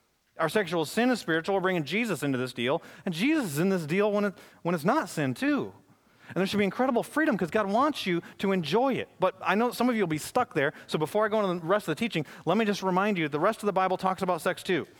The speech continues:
And there are some spots that are incredibly sensual. I remember when I was a youth pastor, I used to tell the kids, "Some of your parents won't let you watch R-rated movies, but they'll let you read the Bible." Are you kidding? Have you read what's in here?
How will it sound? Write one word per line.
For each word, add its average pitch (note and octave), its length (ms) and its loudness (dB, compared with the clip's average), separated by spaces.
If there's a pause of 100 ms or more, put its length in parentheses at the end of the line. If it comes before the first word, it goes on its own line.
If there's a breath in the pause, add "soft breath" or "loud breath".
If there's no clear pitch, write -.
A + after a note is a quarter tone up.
(960 soft breath)
And D3+ 120 2
there F#3 120 4
are G#3 40 2
some G3+ 140 -2
spots F#3+ 320 0
that D3+ 100 -4
are C3+ 60 0
incredibly G3 600 2
sensual. D#3 520 0
I D#3 80 2
remember G3 240 2
when G3 80 4
I F#3+ 40 4
was E3+ 100 -2
a F3+ 40 -6
youth G3+ 200 -2
pastor, C#3+ 340 0 (180 loud breath)
I D#3 60 0
used E3+ 120 0
to E3+ 60 -4
tell F3+ 140 2
the E3+ 80 0
kids, E3 240 -2
"Some F#3 140 0
of G3+ 80 -2
your G#3 100 -2
parents G3 240 -2
won't F3 160 -2
let F#3 80 -2
you F3+ 80 -4
watch F3 160 0
R-rated F3+ 340 0
movies, E3 240 0
but D3+ 140 -2
they'll D#3 100 0
let E3+ 160 0
you E3+ 100 -2
read F3 160 0
the E3 60 2
Bible." D3+ 380 0
Are E3 100 -2
you D3+ 120 -4
kidding? F3 440 -2 (1120 loud breath)
Have F3 140 2
you F3+ 120 0
read F3 220 2
what's G3 160 2
in F#3 160 2
here? G#3 320 2